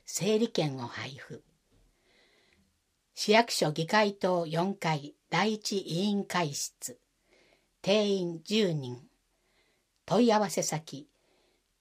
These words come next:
二軸課事業本部。電話八一三の一二零四。男女共同参画審議会。二月十四日水曜日、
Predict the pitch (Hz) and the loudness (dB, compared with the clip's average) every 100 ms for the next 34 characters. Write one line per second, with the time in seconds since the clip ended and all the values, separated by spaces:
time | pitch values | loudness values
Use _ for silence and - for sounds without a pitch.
0 | _ 170 185 220 208 - 180 170 160 160 | _ -6 -2 -2 -4 -4 -2 -2 -4 4
1 | 233 214 190 185 160 131 127 123 _ _ | 6 8 4 0 -2 -4 -10 -16 _ _
2 | _ _ 170 196 202 185 170 165 _ - | _ _ 0 0 0 -2 -4 -8 _ -8
3 | 160 160 233 226 - 156 - 160 185 175 | -6 -2 0 0 -2 -6 -4 -2 -2 0
4 | 151 147 - 160 - 220 214 185 139 135 | -2 -4 -12 -8 -2 0 0 -2 -2 -2
5 | 160 156 151 135 147 - _ _ _ _ | 0 0 -2 -6 -12 -20 _ _ _ _
6 | _ _ _ _ _ _ _ _ _ _ | _ _ _ _ _ _ _ _ _ _
7 | _ _ _ _ _ _ _ _ _ _ | _ _ _ _ _ _ _ _ _ _
8 | _ _ _ _ 175 196 240 202 165 160 | _ _ _ _ 4 6 6 4 -2 2
9 | 175 208 208 196 - 170 202 196 190 185 | 4 6 6 4 4 2 2 2 0 0
10 | - 160 185 180 156 131 120 - _ - | 2 2 0 -2 -4 -6 -6 -12 _ -20
11 | - _ _ _ _ 180 185 226 - 214 | -20 _ _ _ _ -2 6 6 4 2
12 | 247 214 160 156 - - 147 - 185 208 | 4 6 4 2 0 -6 -4 -2 0 0
13 | 196 180 143 - 120 | 2 2 2 -4 -14